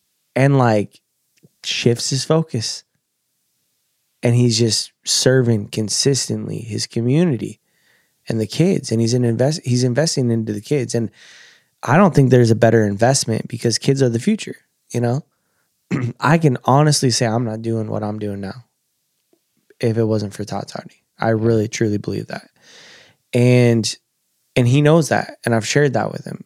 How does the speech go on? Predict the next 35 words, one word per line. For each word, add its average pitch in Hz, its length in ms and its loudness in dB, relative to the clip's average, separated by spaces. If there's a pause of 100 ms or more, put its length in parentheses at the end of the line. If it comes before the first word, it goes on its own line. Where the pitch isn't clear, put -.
(100)
And 120 300 0
it's, 117 400 -4
and, 120 200 0
and 113 220 -2 (1160)
Jordan 151 260 4
feels 143 240 4
the - 80 0
same 160 280 4
way, 160 320 0 (260)
my 117 80 0
business 151 300 0
partner, 117 320 -4 (240)
his 143 240 2
son, 143 360 2 (600)
you 117 100 0
know? 127 220 -2 (1000)
Todd 123 220 0
made 143 200 4
an 143 100 2
impact 151 340 0
on 165 140 4
him. 147 380 2 (880)
And 123 360 2 (180)
now 131 220 4
we 156 180 6
get 156 180 4
to - 80 0
do 135 480 2 (200)
the 127 80 2
work 127 200 2
we're 127 120 2
doing, 123 420 0 (720)
you 113 100 -2
know, 110 120 0
together 113 420 -4